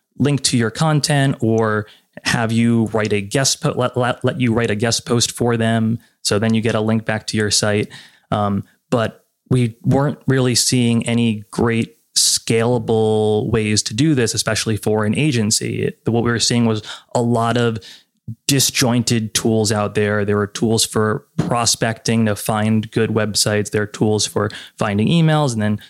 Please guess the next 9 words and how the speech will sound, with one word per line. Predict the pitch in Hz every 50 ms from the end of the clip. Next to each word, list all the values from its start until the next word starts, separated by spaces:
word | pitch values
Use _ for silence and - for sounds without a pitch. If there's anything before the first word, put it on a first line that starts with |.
| _ _ _
tools | - - 107 110 113 104 107
for | - - 113 113 113 113 113 110 107 107 - _ _ _ _ _ _
sending | - - - 151 160 156 131 123 120 113
email | 117 113 110 104 104 98
sequences. | - - 107 - 107 104 104 - - 110 104 107 107 107 - - - - - _ _
But | - 113 110 -
we | 120
really | 117 110 127 131 131 127
weren't | 113 120 123 120 -